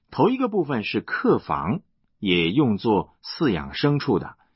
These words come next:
给旅客过夜之用。第二部分呢，是厨房，或是用来处理其他家务。第三部分是全家休息睡觉之用。第四个部分呢，有时候作为防御。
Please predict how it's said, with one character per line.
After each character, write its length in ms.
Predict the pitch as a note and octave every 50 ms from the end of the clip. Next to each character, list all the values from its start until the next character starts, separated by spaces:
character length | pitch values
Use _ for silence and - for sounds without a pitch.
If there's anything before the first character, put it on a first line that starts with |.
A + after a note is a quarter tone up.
| _ _ _
给 140 | - G#2+ A2+
旅 180 | G#2 F2 D#2
客 240 | D2+ - - A2+ F#2+
过 380 | E2+ - E3+ E3 B2+ G#2+ F#2 F2+
夜 220 | G#2+ G#2 F2+ -
之 180 | - - A2+ C3+
用。 200 | D3+ B2+ - - _ _ _ _ _ _ _ _ _ _ _ _ _
第 100 | - C4+ D4+
二 140 | C#4+ B3+
部 140 | A3 B3 A3+
分 180 | - A3+ F#3+ D3+
呢， 120 | B2+ A#2+ - _ _
是 240 | - - - -
厨 240 | - - - - E3
房， 380 | F#3 - - D#2+ D#2 F2 A#2 - - - - _ -
或 100 | C3+ C3
是 140 | - C#3
用 140 | C3+ C#3 A#2
来 260 | G2 F2+ E2+ F2+ G2
处 320 | G2 - - - G2 C#3+ E3
理 180 | B2 E2+ C#2+
其 240 | C#2+ - - - G2
他 160 | F#2 G#2 A#2+
家 240 | A#2 - D#3 D#3+ E3+
务。 240 | E3+ D#3+ A2 - - _ _ _ _ _ _ _ _
第 100 | - A2
三 240 | G2 - A#2+ A2+ A#2
部 140 | B2 A#2+ G2
分 280 | - A2+ G#2+ F2 D2+ - _ _ _ _
是 220 | - - - G2 E2+
全 340 | - - - F2 F#2 G#2+ A2
家 220 | - A2+ A2 A2+
休 280 | A2 - - D#3+ E3 D#3+
息 220 | - - F#2 E2
睡 320 | - - - A#3+ E3 A2+
觉 220 | F2+ G#2+ F#2+ E2+ E2
之 160 | - G2 F#2
用。 220 | F#2 F#2 D#2+ - - _ _ _ _ _ _ _ _ _ _
第 140 | - F#3+ E3+
四 340 | - - - - - D4 C4
个 120 | F#3+ E3+
部 180 | - D3 D3 B2
分 220 | - C3+ A2 F#2
呢， 160 | E2+ D#2+ D2+ - _ _ _ _ _ _ _ _ _ _ _
有 280 | - G2+ F#2+ F#2+ F2+ E2+
时 180 | - - A2+
候 200 | A2+ - D3 A#2
作 180 | - - A#2+ G2+
为 180 | F2 E2+ F#2+
防 340 | G2 - - D#2+ C#2+ D2+ F#2+
御。 240 | C#3 F3+ E3+ - -